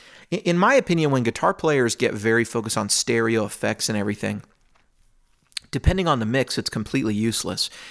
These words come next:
because the sound guy might take your stereo signal and he might split it, but he also might pan you to one direction.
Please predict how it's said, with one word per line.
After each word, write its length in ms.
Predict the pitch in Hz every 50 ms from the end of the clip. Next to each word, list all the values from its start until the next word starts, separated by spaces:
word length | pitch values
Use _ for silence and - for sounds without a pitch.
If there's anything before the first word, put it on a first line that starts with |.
| - - - -
because 260 | - - - 165 143
the 100 | 131 147
sound 460 | 139 - - 214 214 233 269 277 233 139
guy 260 | 123 110 104 104 110
might 260 | 113 117 117 113 -
take 200 | - 156 151 -
your 100 | 135 127
stereo 420 | - - - 143 139 131 123 117
signal 400 | 107 - - 180 185 160 127 117
and 120 | 113 - 123
he 60 | 135
might 240 | 143 170 170 131 -
split 380 | - - - - 196 226 208
it, 180 | 131 113 107 -
but 80 | 131 139
he 100 | 151 180
also 240 | - 226 - -
might 240 | 185 151 131 - -
pan 300 | - - 135 135 139 143
you 80 | 131 120
to 80 | 113
one 220 | 107 107 117 117 113
direction. 580 | 113 104 101 104 113 - - - 175 170 170